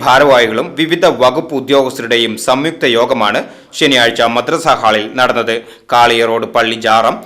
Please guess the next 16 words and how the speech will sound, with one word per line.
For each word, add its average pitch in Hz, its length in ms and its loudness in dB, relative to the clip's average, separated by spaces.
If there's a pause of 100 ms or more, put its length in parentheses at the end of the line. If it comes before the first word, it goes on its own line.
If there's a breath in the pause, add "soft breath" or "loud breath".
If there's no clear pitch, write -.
(360 loud breath)
ഉസ്താദ് 120 500 0
ഷൗക്കത്ത് 147 440 2
അലി 139 100 -2 (160)
അൻവരിയുടെ 127 560 0
പ്രാർത്ഥനയോടു 135 580 0
കൂടിയാണ് 117 400 -2 (100)
പരിപാടികൾക്ക് 113 640 -2 (100)
തുടക്കമായത്. 110 640 0 (440 loud breath)
തുടർന്ന് 131 360 2
നടന്ന 113 200 -2 (120)
യോഗം 113 260 0 (340 loud breath)
മന്ത്രി 131 220 0 (100)
കെ 143 80 4 (120)
രാധാകൃഷ്ണൻ 120 600 0 (140)
ഉദ്ഘാടനം 120 500 0
ചെയ്തു. 110 220 -4